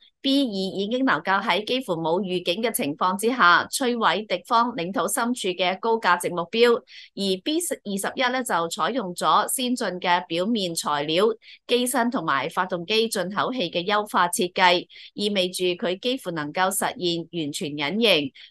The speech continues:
具備咗進一步喺高風險地區執行打擊任務嘅能力。根據美國嘅計劃，B二十一戰略轟炸機形成戰鬥力之後，可以喺中國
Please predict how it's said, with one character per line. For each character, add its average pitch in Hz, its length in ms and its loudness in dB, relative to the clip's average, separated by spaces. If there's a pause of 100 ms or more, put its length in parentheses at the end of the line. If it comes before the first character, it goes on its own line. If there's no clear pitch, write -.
具 202 80 0
備 185 240 2
咗 180 220 2
進 208 220 -4
一 226 100 0
步 175 340 2
喺 180 300 0
高 254 180 -2
風 262 220 -4
險 220 180 -4
地 175 180 0
區 254 280 -2
執 247 200 -4
行 143 240 -4
打 135 200 0
擊 226 180 -4
任 175 120 -2
務 165 160 -4
嘅 180 80 0
能 143 200 -2
力。 165 320 2 (340)
根 247 200 2
據 202 200 2
美 175 220 0
國 190 220 -2
嘅 190 100 -6
計 185 220 -2
劃 175 260 6 (120)
，B 233 300 -4
二 170 40 -8
十 170 160 -10
一 214 80 -2
戰 190 420 -4
略 180 80 -2 (180)
轟 233 200 0
炸 196 200 2
機 233 380 4 (180)
形 175 180 -2
成 175 120 -2 (120)
戰 214 220 -4
鬥 208 160 2
力 190 140 0
之 247 200 -2
後， 185 340 6 (280)
可 214 120 2
以 240 160 0
喺 180 200 0
中 269 220 0
國 202 240 0